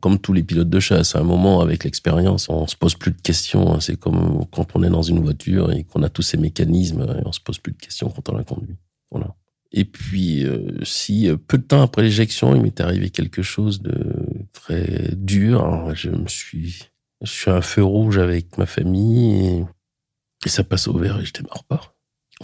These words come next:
Parce qu'il y a quelque chose qui me revient et je suis bloqué. Donc, ça inquiète un peu tout le monde dans la voiture. Je me fais klaxonner de partout et j'arrive pas à repartir, en fait.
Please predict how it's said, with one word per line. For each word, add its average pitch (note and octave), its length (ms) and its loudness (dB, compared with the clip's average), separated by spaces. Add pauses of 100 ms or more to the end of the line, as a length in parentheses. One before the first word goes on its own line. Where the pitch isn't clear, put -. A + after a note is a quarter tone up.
Parce - 160 -8
qu'il - 100 -8
y - 40 -6
a - 20 -10
quelque - 200 -10
chose - 200 -2
qui - 160 -12
me C#3+ 60 -6
revient G2 420 0 (280)
et - 140 -2 (1000)
je - 300 -18
suis - 240 -2
bloqué. G2+ 460 2 (640)
Donc, - 400 -6
ça - 240 -8
inquiète - 420 -2
un - 60 -2
peu - 160 -6
tout - 160 -8
le G2+ 80 2
monde E2+ 280 0
dans - 80 -2
la - 140 -6
voiture. - 440 -8 (1900)
Je D#2+ 40 -2
me D2+ 160 0
fais - 160 -6
klaxonner - 440 -6
de - 120 -8
partout - 420 -2
et - 40 4
j'arrive - 320 0
pas - 100 0
à - 40 2
repartir, - 580 -6
en - 20 -2
fait. - 380 -12